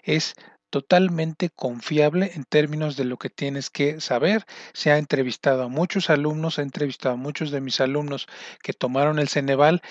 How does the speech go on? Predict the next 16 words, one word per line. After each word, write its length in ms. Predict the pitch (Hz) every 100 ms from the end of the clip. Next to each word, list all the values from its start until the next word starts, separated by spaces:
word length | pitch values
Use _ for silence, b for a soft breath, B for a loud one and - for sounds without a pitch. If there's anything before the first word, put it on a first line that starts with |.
| B
y 120 | - 151
muchas 300 | 175 202 180
de 100 | 156
las 140 | 135
preguntas 520 | - 135 143 139 156
son 200 | - 165
una 220 | 180 170
versión 500 | 135 131 - 156 151 - B B _
parecida 720 | 185 202 185 - 175 147 180 _
a, 360 | - 151 165 - - -
eh, 240 | 143 147
las 160 | 131 127
preguntas 460 | 139 131 131 147
que 120 | - 123
realmente 460 | 127 127 131 127
están 400 | 131 - 127 123